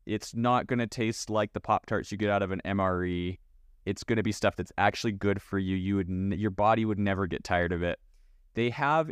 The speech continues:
a thirty-day emergency food kit, which I highly recommend. It comes in number ten cans, which is kinda cool. So this isn't gonna be something you're gonna take camping with you for a day. This is specifically for, like, an emergency. And the beauty of it, you can do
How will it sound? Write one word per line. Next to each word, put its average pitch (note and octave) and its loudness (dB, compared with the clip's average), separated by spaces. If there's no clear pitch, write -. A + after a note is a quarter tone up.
a A2+ 0
thirty-day C3 0
emergency G#2 -2
food G2+ -4
kit, - -4
which G2+ -2
I F#2+ 2
highly G#2 0
recommend. A#2 0
It G#2+ -6
comes B2 -2
in G#2+ 0
number G#2+ 2
ten G2+ -2
cans, A2+ 0
which A2 -8
is A2+ -8
kinda A2+ -2
cool. A#2 -2
So A2 2
this G#2+ 0
isn't A2+ 0
gonna G2+ 0
be G2+ 0
something G2+ 0
you're G2 2
gonna F#2+ 0
take - -4
camping F#2 -2
with F#2 -4
you F#2 -2
for F2 -2
a F2 0
day. G#2 4
This G2 -4
is F2+ -4
specifically - -4
for, F2+ -4
like, E2+ -2
an F2+ 0
emergency. G2 0
And A2+ 0
the A2+ 0
beauty C3 0
of B2 2
it, B2 0
you A2 0
can A2 0
do G#2+ 2